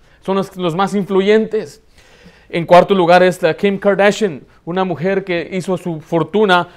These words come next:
a base de un video pornográfico. Y esas son las mujeres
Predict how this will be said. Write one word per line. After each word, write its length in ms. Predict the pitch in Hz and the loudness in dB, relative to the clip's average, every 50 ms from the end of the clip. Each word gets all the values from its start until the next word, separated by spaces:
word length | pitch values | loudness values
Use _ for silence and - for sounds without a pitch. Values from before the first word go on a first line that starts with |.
| - - | -16 -8
a 100 | - 143 | -8 -4
base 380 | 143 160 180 196 196 - 208 185 | 0 2 2 2 2 0 -2 -2
de 160 | 160 165 165 | 0 -2 -4
un 340 | - 175 180 190 196 190 185 - - - | -2 -4 -4 -4 -6 -8 -14 -16 -12 -6
video 280 | 160 180 160 175 196 190 | -4 -2 2 2 2 2
pornográfico. 800 | 190 196 190 180 175 180 208 196 - - 214 - 208 175 127 - - - _ - - | 2 0 2 2 0 0 0 0 -2 -4 -8 -4 -4 -6 -6 -6 -14 -20 _ -16 -6
Y 80 | - 156 | 0 0
esas 80 | 202 196 | 2 2
son 100 | 233 233 | 4 2
las 100 | 226 202 | 2 0
mujeres 600 | 202 190 180 - 202 226 220 220 214 214 214 | 0 -2 -2 -2 -2 -2 0 0 -2 -2 -4